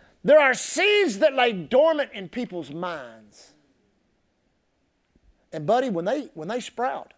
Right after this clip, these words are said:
we're seeing that right now in mass. All of the stuff, things that are being said about, about, about people, about the races, about racism,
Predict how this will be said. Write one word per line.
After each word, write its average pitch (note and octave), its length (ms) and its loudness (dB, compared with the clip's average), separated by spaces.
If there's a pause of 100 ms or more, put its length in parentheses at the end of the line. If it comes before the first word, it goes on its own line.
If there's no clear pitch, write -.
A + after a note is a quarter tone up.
we're G#3 140 0
seeing C#4 420 -2
that A#3+ 180 -2
right A3+ 240 -2
now G#3 280 -2
in C#3+ 300 -12
mass. - 680 -10 (420)
All E4 320 6
of C#4+ 80 4
the C4 80 -2
stuff, - 320 -2 (160)
things E4 400 -2
that C#4+ 100 2
are C4+ 60 2
being A3 220 -4
said A3+ 200 -6
about, D#3 280 -10 (200)
about, D#3 280 -10 (200)
about D3 360 -10 (260)
people, D4 560 -2 (300)
about D3+ 220 -4
the D3 60 -8
races, B3+ 640 -4 (280)
about D3 200 -4
racism, B3+ 680 -2